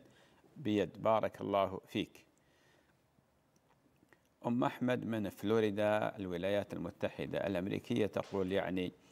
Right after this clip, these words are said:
هل ورد في، بأن قراءة المعوذات على الماء وشربها للتحصين؟ إن كان هذا ورد، فكيف الطريقة الصحيحة؟ وهل نقرأها عدة مرات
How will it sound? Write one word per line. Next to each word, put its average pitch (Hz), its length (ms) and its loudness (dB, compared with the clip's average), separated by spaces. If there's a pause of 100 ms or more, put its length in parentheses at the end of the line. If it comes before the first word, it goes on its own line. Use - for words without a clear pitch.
(220)
هل 127 200 0
ورد 92 600 2
في، 95 340 -2
بأن 90 320 -2
قراءة 92 500 0 (100)
المعوذات 92 800 -4
على 85 340 -4
الماء 92 360 -4
وشربها 92 560 -4
للتحصين؟ 92 720 -2 (560)
إن 117 100 -2
كان 123 260 0
هذا 104 300 0
ورد، 90 280 2
فكيف 120 380 -4
الطريقة 98 460 -4
الصحيحة؟ 92 520 -6
وهل 98 220 -2
نقرأها 98 560 -2
عدة 98 480 -4
مرات 92 440 -2